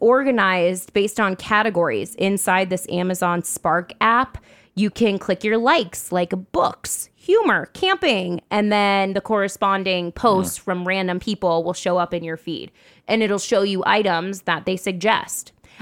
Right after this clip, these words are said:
Speaker 1: I get the thought process behind it. You know what I mean? If you're into hiking and you could click
Speaker 2: Yeah.
Speaker 1: that, and then you'll see a bunch of real life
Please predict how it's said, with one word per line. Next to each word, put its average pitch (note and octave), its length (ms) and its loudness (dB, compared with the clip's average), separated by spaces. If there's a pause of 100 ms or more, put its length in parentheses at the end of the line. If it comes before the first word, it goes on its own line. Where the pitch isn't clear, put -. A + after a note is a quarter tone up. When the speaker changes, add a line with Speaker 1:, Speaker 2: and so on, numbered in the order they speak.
(140)
Speaker 1:
I C4 80 6
get A3+ 320 2
the C#4+ 80 0
thought B3 260 0
process B3+ 480 0
behind F#3 480 -2
it. D4+ 320 4 (800)
You B3 120 0
know C4 60 4
what C4 120 2
I B3+ 80 0
mean? B3+ 240 0
If - 180 -2
you're G#3 180 2
into G#3+ 360 -2
hiking A3 600 0
and F#3+ 140 -2
you F3+ 80 -4
could G3 200 -4
click G#3+ 200 2
Speaker 2:
Yeah. F#3+ 120 -2
Speaker 1:
that, A#3 340 4
and G#3 160 -2
then G3+ 160 0
you'll G3 160 -4
see A#3 240 -4
a G3+ 80 0
bunch G3 260 -2
of F3+ 280 2
real G#3 300 2
life F#3+ 480 2